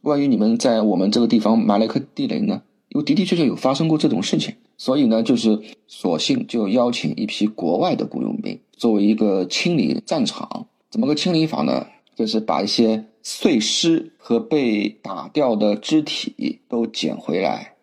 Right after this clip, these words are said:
如果说能够拼凑一个完整的尸体的话，那当然是最好。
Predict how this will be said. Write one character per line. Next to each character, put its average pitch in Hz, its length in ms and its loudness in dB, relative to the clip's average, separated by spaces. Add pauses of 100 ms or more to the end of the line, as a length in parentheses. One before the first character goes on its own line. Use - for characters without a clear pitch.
如 113 340 2
果 98 260 0
说 117 180 2
能 104 240 2
够 110 120 0
拼 160 260 0
凑 - 400 0
一 87 120 0
个 98 200 0
完 90 240 4
整 104 140 2
的 71 100 0
尸 - 240 2
体 - 120 0
的 - 80 -4
话， - 200 -2
那 73 140 0
当 76 120 -2
然 - 120 -2
是 87 100 -2
最 95 220 -2
好。 - 420 -10